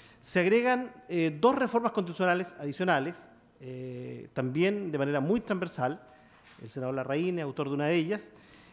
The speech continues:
Eh, se agrega también un, eh, un proyecto, eh, sobre el lucro, que es el que hoy día estamos, eh, discutiendo, que, que, eh,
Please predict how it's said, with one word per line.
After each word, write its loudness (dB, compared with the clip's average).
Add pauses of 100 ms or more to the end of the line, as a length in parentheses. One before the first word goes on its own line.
(120)
Eh, -4 (1400)
se -2
agrega 2
también 0
un, 0
eh, 0
un -6
proyecto, 0
eh, -6
sobre 0
el -2
lucro, 0
que -2
es -2
el -4
que -6
hoy 0
día 2
estamos, -2
eh, -10
discutiendo, -4
que, -12
que, -10
eh, -16